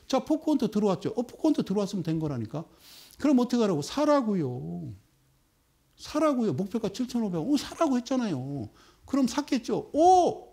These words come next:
그죠? 얘 잘 보세요. 구점칠육에서요, 십육점구공까지 간 거예요. 그러니까 시작 자체를, 시작 자체를 구 퍼센트에 시작했다니까?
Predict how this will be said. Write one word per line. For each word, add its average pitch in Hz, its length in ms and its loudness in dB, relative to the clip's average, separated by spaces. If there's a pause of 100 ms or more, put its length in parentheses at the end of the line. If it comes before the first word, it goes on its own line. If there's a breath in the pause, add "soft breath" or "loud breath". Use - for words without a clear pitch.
(120)
그죠? 147 320 -2
얘 226 80 -2
잘 - 300 -4
보세요. 139 680 -2 (1120 soft breath)
구점칠육에서요, 233 1500 2
십육점구공까지 220 1300 0
간 139 220 -2
거예요. 143 160 -2
그러니까 139 140 -4
시작 285 560 0
자체를, 202 680 -2
시작 - 400 -2
자체를 180 580 -4
구 - 160 -6
퍼센트에 233 480 -2
시작했다니까? 208 840 -4